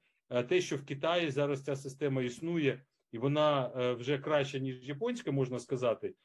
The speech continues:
але це японці навчили китайців, а не навпаки. І,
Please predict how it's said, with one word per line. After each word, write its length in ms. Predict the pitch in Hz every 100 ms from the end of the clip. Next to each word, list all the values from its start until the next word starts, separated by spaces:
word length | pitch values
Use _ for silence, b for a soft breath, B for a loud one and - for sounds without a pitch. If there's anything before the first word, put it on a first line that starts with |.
| _
але 560 | 127 147 170 160 - 123
це 100 | 156
японці 480 | 170 180 220 185 139
навчили 400 | 127 120 147 123
китайців, 560 | 120 - 190 185 139 135
а 40 |
не 120 | 143
навпаки. 540 | 147 147 151 143 - - _ _ _ -
І, 320 | 147 160